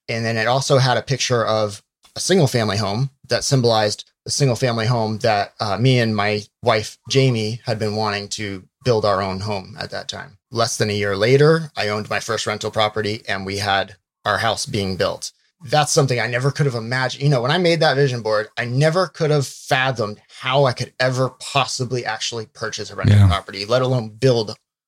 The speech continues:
Speaker 1: a house for us to live in. Um, and I, I attribute that all to the vision board. And then ultimately, after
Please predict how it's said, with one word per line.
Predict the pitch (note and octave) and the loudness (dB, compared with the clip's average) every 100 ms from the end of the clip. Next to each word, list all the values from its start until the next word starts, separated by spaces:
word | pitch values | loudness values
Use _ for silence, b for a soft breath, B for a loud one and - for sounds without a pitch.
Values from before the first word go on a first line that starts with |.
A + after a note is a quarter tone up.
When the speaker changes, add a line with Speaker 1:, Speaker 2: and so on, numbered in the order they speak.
| _ | _
Speaker 1:
a | - | -6
house | - G#2+ - | -2 -2 0
for | A#2+ | -2
us | G2+ | -2
to | - | -2
live | C3+ F#3 | -2 0
in. | - - b b b b | -4 -10 b b b b
Um, | - B2+ A2 G2+ G2+ - _ _ - | 2 4 4 2 -4 -14 _ _ -6
and | C3 A2 A2 | -2 -2 -2
I, | A2 A#2 A2+ | -4 -4 -2
I | A#2 | -2
attribute | A2 - C3+ C3 A#2+ | 0 2 4 4 2
that | A2 A#2+ | 0 0
all | A2+ A2+ | 0 0
to | - G#2+ G2 | -2 -4 -6
the | G2 | -6
vision | G2+ E3 A3 A3 | -2 0 0 0
board. | A3 A3+ A3 - b b - | 0 0 -4 -14 b b -8
And | A#2 | -4
then | A#2 | 0
ultimately, | A#2 F3+ F3 D#3+ C#3 | 2 0 0 0 0
after | C#3 D3 D3 | 0 0 -2